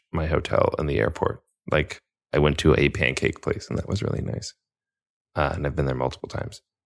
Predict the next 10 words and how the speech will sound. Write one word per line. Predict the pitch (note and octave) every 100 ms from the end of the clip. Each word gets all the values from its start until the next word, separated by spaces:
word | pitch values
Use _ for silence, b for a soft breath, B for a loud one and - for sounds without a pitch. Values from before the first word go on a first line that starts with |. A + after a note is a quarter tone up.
| -
But | E2
so | - F2+ D#2+ D2+ - -
Disney | - G2 F#2 F2+
World | E2 D#2+ D2+ C#2+
is, | D#2 D#2
like, | D2 D2
the | D#2
funniest | - - D#2 D2+ C#2+ - -
place | - E2 D2 D#2 - _ _ _ -
to | E2 C#2+ C#2